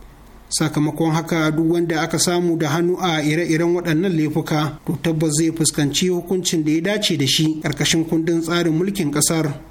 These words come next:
Duk da tsananin matakan da mahukuntan Jordan suke ɗauka na kama masu fafutuka a kafofin watsa labarai tare da tsare su a gidajen kurkuku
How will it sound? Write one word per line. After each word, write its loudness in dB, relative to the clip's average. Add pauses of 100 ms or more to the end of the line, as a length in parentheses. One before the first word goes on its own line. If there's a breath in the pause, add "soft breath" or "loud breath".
(120)
Duk 0 (100)
da -4
tsananin 2
matakan 0
da 0
mahukuntan 0
Jordan 0
suke -2
ɗauka 0
na 2
kama 0
masu 2
fafutuka 0
a -12
kafofin 0
watsa 0
labarai 2 (220)
tare 2
da 0
tsare 2
su 2
a 0
gidajen 0
kurkuku 0